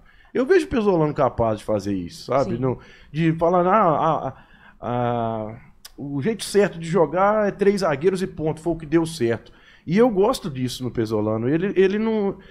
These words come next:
Speaker 1: ele não tá ali com, com a receita pronta, sabe? Pode ser isso que o Neto Moura tá sentindo um pouco, o Lucas Oliveira. Enfim,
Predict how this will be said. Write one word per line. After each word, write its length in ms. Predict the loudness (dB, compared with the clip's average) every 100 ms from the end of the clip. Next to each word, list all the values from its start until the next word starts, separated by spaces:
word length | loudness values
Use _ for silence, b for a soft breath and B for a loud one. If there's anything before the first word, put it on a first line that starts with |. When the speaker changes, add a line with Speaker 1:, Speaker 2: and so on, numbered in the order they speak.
| B
Speaker 1:
ele 200 | 2 4
não 180 | 4 0
tá 220 | 0 2
ali 200 | 4 4
com, 220 | 0 -4 -6
com 260 | -4 0
a 40 | 2
receita 600 | 0 0 -2 -2 -4 -6
pronta, 500 | -4 -4 -4 -10 -4
sabe? 320 | -2 -2 -6 -20 B B B
Pode 220 | -2 -2
ser 200 | 0 0 0
isso 160 | -2
que 80 | -6
o 20 |
Neto 240 | -6 -4 -2
Moura 220 | 0 0
tá 100 | -2
sentindo 400 | -6 -8 -6 -6
um 40 |
pouco, 360 | -4 -2 -2 -2
o 40 |
Lucas 280 | -6 -4 -2
Oliveira. 640 | -2 -2 -2 -2 -2 -4 -12 b b b _ -10
Enfim, 580 | -10 -6 -4 -4 -6